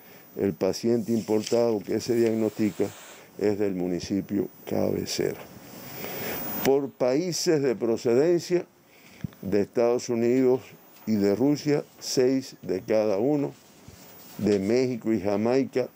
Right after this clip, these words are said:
tres de cada uno, de España y Haití, dos pacientes importados de cada uno, y de Alemania, Suiza,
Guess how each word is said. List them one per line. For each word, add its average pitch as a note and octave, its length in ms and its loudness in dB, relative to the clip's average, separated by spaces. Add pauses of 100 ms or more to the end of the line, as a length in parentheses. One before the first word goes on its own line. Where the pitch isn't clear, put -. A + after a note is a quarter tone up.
tres B2 480 0 (140)
de G2+ 120 -4
cada G#2+ 360 2
uno, D3+ 320 0 (720)
de G2 220 0
España B2 720 0 (200)
y A2 160 0
Haití, B2 560 2 (500)
dos B2 320 0
pacientes A#2 640 -2
importados A2 760 0 (220)
de F#2 240 -4
cada G#2 420 2
uno, C#3 300 0 (1500)
y C3+ 160 4
de C3+ 160 4
Alemania, A#2+ 760 2
Suiza, - 720 2